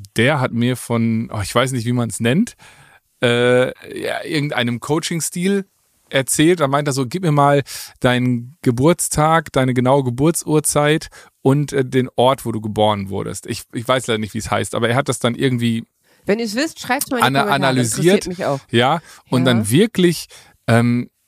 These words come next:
Speaker 1: ich hab, ich hab's leider jetzt gerade nicht vor mir, aber es ist wirklich Wahnsinn. So, dann wird halt so gesagt, hier dein, von deinem Wesen bist du so und so. Klar, das klingt jetzt ein bisschen esoterisch,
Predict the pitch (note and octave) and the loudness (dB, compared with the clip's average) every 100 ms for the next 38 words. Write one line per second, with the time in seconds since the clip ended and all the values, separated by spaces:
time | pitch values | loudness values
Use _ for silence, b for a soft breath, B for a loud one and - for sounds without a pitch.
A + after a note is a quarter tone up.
0 | _ - A#2 D3 C#3+ - B2 D3 C3+ C#3+ | _ -8 -4 -2 -4 -4 -4 -2 -2 0
1 | C3+ B2+ A#2 C#3 C#3 C3 B2 - C#3 C3+ | 2 0 0 0 0 0 -4 0 0 2
2 | A#2 G#2 G#2+ A#2+ G#2+ C#3 C#3+ A#2+ B2 C3+ | -2 -2 -2 -4 -4 -2 -2 -2 0 0
3 | C3+ A2+ A#2+ A#2+ A#2 C3+ B2+ B2 A#2+ A#2+ | 0 -2 -2 0 0 2 0 0 -2 -2
4 | - C3 A#2+ A#2 A2+ B B - A#2+ A#2 | -2 0 0 0 -6 B B -6 0 2
5 | A#2 A#2 A2+ B2+ C#3 C3 C3+ C3+ C#3+ _ | 2 0 2 4 4 2 -2 -4 -8 _
6 | B2 B2+ - C3 B2+ B2 A#2 - A#2+ D3 | -2 -2 2 2 2 0 -6 -4 2 2
7 | C3+ C#3 B2+ B2+ A#2+ A2+ D#3+ E3+ D#3 E3 | 2 0 0 0 0 0 0 -2 0 0
8 | B3 F#3+ F3 D3+ C#3+ - F3 G#3 A3 | 0 0 2 2 2 4 2 2 -4